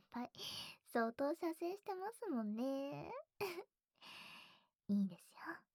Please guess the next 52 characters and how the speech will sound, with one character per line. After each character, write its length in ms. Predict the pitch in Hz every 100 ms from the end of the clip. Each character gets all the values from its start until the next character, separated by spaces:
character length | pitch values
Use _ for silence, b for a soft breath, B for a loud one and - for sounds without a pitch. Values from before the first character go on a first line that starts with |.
| _ _ - -
そ 100 | 202
の 140 | 202
ま 100 | 208
ま 120 | 185 190
寝 140 | 190
ち 120 | -
ゃ 40 | 233
っ 40 |
て 140 | - 233
く 100 | 240
だ 120 | 247
さ 120 | - 349
い。 80 | - _ _ _ _ _ _ _ _ -
あ 100 | 208
た 160 | - 226
し 160 | -
が 180 | 208 208
お 80 | 208
ち 180 | - 226
ん 160 | 208
ち 240 | 202 - -
ん、 60 | - _ _ _
き 120 | -
れ 100 | 220
い 20 | 190
に 80 | 160 -
し 100 | -
と 100 | 240
い 100 | 247
て 100 | -
あ 80 | 185
げ 160 | - 208
ま 160 | 240
す 100 | - -
か 160 | -
ら。 100 | 233 _ _ _ _ _ _ _ _ _ _ -
も 100 | 226
ち 260 | - - -
ろ 120 | -
ん、 60 | - _ _ _ _ -
有 320 | 196 185 180
料 100 | 175 175 180 175
で。 180 | - - _ _ _ _ _ _ _ _ _ _ _ _ _ _ _ -
え？ 920 | 247 320 - - - - - - - -
ト 140 | 285 285
ン 220 | 285 240
ト 160 | 269
ン 20 | 285
っ 40 | -
て 80 | -
あ 140 | 202 202
の、 100 | 233